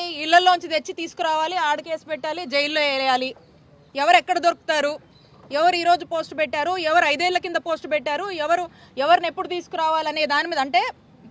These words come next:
మొత్తము, మొత్తం కూడా మనం చూసినట్టయితే ఉమెన్ సేఫ్టీ లేదు, ఏం లేదు, లా and ఆర్డర్ లేదు,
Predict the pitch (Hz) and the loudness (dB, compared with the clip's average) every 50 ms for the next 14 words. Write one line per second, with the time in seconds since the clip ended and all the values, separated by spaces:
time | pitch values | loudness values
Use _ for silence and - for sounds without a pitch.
0 | - 254 262 254 _ - 427 392 370 339 214 - _ - _ _ _ _ _ - | -14 -14 -14 -14 _ -2 -2 -2 -2 -2 -6 -10 _ -20 _ _ _ _ _ -20
1 | - 247 240 254 247 - - 392 415 415 381 339 330 349 392 392 339 330 320 269 | -18 -14 -12 -12 -10 -6 -4 -4 -4 -2 -2 -2 0 0 0 -2 -4 -8 -10 -12
2 | 330 330 - 349 330 294 285 302 294 - 370 339 277 294 294 339 339 320 370 339 | -14 -14 -12 -12 -10 -8 -6 -6 -6 -6 -8 -8 -8 -8 -8 -8 -8 -6 -6 -6
3 | 330 - 359 330 320 339 349 320 302 311 311 311 302 294 285 269 262 262 285 294 | -6 -6 -6 -6 -4 -4 -4 -2 -2 -4 -4 -2 -4 -4 -2 -2 -2 -2 -2 -2
4 | 302 302 294 294 285 311 320 311 | -2 -4 -4 -4 -4 -4 -4 -2